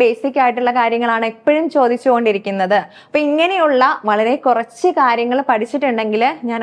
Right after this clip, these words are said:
already പറഞ്ഞ പോലെ തന്നെ നമ്മുടെ നാച്ചുറൽ സയൻസിന്റെ മാർക്ക് അവിടെ സെറ്റായി. ഇനി നമ്മൾ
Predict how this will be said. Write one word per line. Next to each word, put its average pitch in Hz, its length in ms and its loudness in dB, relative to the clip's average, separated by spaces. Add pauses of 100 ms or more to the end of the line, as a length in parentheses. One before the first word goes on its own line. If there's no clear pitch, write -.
(100)
already 254 280 0 (120)
പറഞ്ഞ 233 260 -2 (100)
പോലെ 240 300 0
തന്നെ 214 260 -4 (320)
നമ്മുടെ 226 300 0
നാച്ചുറൽ 285 420 -2 (120)
സയൻസിന്റെ 233 560 -2
മാർക്ക് 208 320 -2
അവിടെ 214 200 0 (300)
സെറ്റായി. 233 500 0 (320)
ഇനി 381 160 0
നമ്മൾ 311 180 0